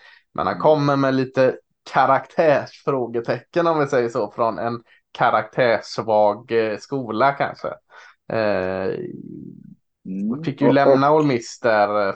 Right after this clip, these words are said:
Speaker 1: för att han hade, vad var det? Han hade lite Ladies of the Night på, eh, på sin telefonbok och, och, och detta, va? Som kom
Speaker 2: Han
Speaker 1: fram.
Speaker 2: hade, japp, han hade, så här, Speed Dial var ju es-,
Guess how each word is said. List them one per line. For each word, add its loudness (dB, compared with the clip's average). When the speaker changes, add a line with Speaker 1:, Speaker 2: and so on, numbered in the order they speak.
Speaker 1:
för 2
att 0
han -2
hade, -2
vad -4
var 2
det? -2
Han 2
hade -4
lite -6
Ladies 2
of -2
the 0
Night 0
på, 0
eh, 2
på -10
sin -8
telefonbok -2
och, 0
och, 0
och -2
detta, 0
va? 2
Som -6
kom -2
Speaker 2:
Han 4
Speaker 1:
fram. 6
Speaker 2:
hade, 2
japp, -2
han -6
hade, 2
så -12
här, -4
Speed 2
Dial 0
var 0
ju 0
es-, -6